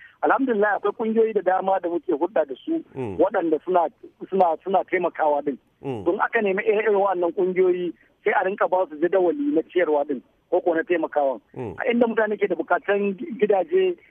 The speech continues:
Speaker 1: gidajen su ya rushe saboda ruwa ko saboda yakokin nan da ake fama da shi, to a taimaka musu su ge-, gina gidajen su.
Speaker 2: Yawwa.
Speaker 1: A inda kuma mutane ke da bukatan abinci ne, suna wurare kamar a ce wurin yan gudun hijira haka.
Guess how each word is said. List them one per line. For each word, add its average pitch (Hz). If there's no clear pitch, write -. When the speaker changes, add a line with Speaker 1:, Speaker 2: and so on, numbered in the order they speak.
Speaker 1:
gidajen 190
su 185
ya 180
rushe 185
saboda 180
ruwa 180
ko 165
saboda 170
yakokin 175
nan 180
da 165
ake 175
fama 170
da -
shi, 202
to -
a -
taimaka 190
musu 170
su 139
ge-, 185
gina 175
gidajen 143
su. -
Speaker 2:
Yawwa. 110
Speaker 1:
A -
inda 240
kuma 220
mutane 220
ke 202
da 185
bukatan 190
abinci 175
ne, 165
suna 214
wurare 185
kamar 175
a 175
ce -
wurin 175
yan 180
gudun 170
hijira 160
haka. 165